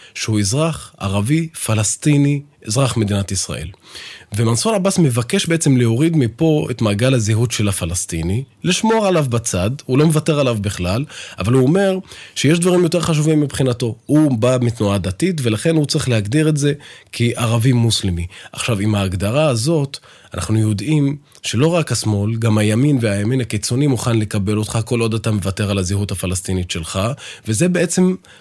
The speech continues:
מה שמנסור עבאס רוצה להגיד גם לחברה הערבית, שאנחנו יכולים להשתלב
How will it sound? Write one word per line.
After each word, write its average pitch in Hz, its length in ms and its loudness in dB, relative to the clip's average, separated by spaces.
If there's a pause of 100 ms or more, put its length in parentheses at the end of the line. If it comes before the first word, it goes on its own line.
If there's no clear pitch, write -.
(140)
מה 117 100 2
שמנסור 131 480 0
עבאס 151 400 0
רוצה 120 260 -2
להגיד 110 440 0
גם 113 200 2
לחברה 107 380 -2
הערבית, 92 540 -2 (420)
שאנחנו 175 720 0
יכולים 185 280 2
להשתלב 160 600 0